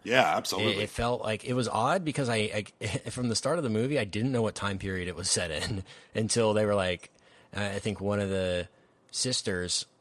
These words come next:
Speaker 2: uh, you know, says to the bride, "Oh, I, I stalked you on Instagram or something." I was like, "Okay, now this is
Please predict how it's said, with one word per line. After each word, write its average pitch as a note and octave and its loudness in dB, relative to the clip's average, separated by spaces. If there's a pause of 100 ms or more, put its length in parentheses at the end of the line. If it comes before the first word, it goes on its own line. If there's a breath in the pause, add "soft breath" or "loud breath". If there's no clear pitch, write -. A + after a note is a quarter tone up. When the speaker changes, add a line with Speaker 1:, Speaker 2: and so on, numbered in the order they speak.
Speaker 2:
uh, F#2+ -6 (260)
you G2+ -6
know, F#2+ -4
says G2 -2
to F#2 -4
the E2+ -10
bride, F#2 -2 (280 soft breath)
"Oh, C3+ -2
I, G2+ 0 (120)
I G#2+ -4
stalked A2 -4
you G#2+ 0
on G2 0
Instagram E2+ -2
or D#2 -8
something." D#2+ -6
I - -8
was D#2 -10
like, F2 -8
"Okay, D2+ -4
now D#2+ -2
this E2 -6
is D#2 -6